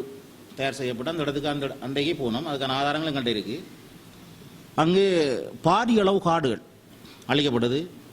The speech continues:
அழிக்கப்பட்ட காடுகள்ல நிலங்கள் பங்கீடு செய்யப்பட்டிருக்கின்றது. இதை நாங்க எங்களோட கண்ணாலேயே பார்த்தோம். ஆனா வார பிரதேசத்தை பொறுத்தவரையிலே, வாரில் நிரந்தரமாக வசிக்கின்ற மக்களுக்கு அங்க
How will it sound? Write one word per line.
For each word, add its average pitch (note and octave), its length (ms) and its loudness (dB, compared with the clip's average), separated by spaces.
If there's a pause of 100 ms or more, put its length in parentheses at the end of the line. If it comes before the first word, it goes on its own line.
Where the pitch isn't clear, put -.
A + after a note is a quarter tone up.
(260)
அழிக்கப்பட்ட F3+ 460 2
காடுகள்ல D#3+ 600 2
நிலங்கள் F#3 600 2 (200)
பங்கீடு G3+ 340 4
செய்யப்பட்டிருக்கின்றது. A#2 840 0 (460)
இதை F3 160 4
நாங்க F#3+ 320 4
எங்களோட F3 240 2
கண்ணாலேயே E3 320 2 (120)
பார்த்தோம். D#3+ 420 -4 (840)
ஆனா E3 220 2
வார G3+ 300 4
பிரதேசத்தை G#3+ 420 2
பொறுத்தவரையிலே, E3+ 600 2
வாரில் F#3+ 580 2
நிரந்தரமாக G3 580 4
வசிக்கின்ற E3 460 0
மக்களுக்கு D3+ 400 0
அங்க G3+ 340 2